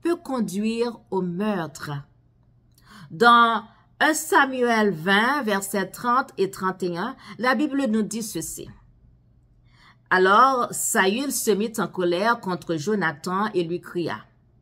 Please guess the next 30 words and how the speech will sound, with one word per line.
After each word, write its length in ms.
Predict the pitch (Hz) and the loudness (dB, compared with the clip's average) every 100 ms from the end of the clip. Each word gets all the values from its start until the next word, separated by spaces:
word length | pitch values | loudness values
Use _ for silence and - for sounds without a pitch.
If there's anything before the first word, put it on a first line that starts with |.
| _ _ _ _ _ _ _ _ _ _ _ _ - | _ _ _ _ _ _ _ _ _ _ _ _ -8
Fils 260 | 240 233 - | -6 -6 -6
de 100 | 180 | -6
chienne, 840 | - - - 165 135 135 135 127 135 | -6 -10 -10 -6 -4 -4 -6 -8 -10
fils 360 | - 185 - | -4 -4 -4
de 80 | 160 | -8
rebelle, 680 | 143 151 135 131 110 113 98 _ _ _ _ _ _ - | -8 -8 -8 -8 -8 -10 -14 _ _ _ _ _ _ -8
crois-tu 540 | - 233 226 - 269 | 2 2 2 -4 -4
que 120 | 220 | 0
je 140 | 196 190 | 0 0
ne 80 | |
sais 240 | 185 - 185 | -4 -4 -6
pas 320 | - 214 208 | -6 -4 -4
que 140 | 220 175 | -4 -8
tu 240 | - 160 | -6 -4
as 140 | 147 | -4
pris 260 | 143 - 214 | -4 -8 -8
parti 560 | 214 175 147 - - 226 | -6 -6 -6 -8 -12 -10
pour 180 | 180 | -6
le 120 | 170 160 | -4 -4
fils 340 | - 202 180 | -6 -6 -6
d'Ésaï, 580 | 160 151 143 139 180 240 _ _ _ _ - | -6 -6 -4 -4 -6 -10 _ _ _ _ -6
à 100 | 170 | -6
ta 320 | - 208 233 - | -4 0 0 0
honte 340 | 185 175 143 | -4 -4 -6
et 100 | 165 | -6
à 120 | 156 | -6
celle 340 | 147 - 185 175 | -6 -6 -4 -2
de 80 | 165 | -4
ta 220 | 160 151 | -6 -8
mère ? 480 | 160 196 247 - | -6 -6 -8 -10